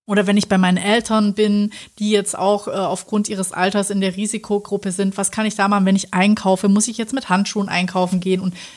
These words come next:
solche Dinge? Also ich habe mir jetzt nicht die Antwort in die Pest erhofft, aber so ein bisschen,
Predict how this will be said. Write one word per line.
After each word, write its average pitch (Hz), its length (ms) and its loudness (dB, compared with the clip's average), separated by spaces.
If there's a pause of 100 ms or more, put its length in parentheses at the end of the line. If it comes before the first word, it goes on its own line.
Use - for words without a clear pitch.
solche 208 400 0
Dinge? 165 420 -4 (320)
Also 170 140 -2
ich - 80 -2
habe 185 140 -2
mir 202 60 2
jetzt 190 200 -2
nicht 208 160 0
die - 80 -4
Antwort 196 400 -2
in 185 180 2
die 180 120 -6
Pest - 420 -2
erhofft, 170 600 -2
aber 190 200 -2
so 185 100 -2
ein 180 80 0
bisschen, 247 480 -2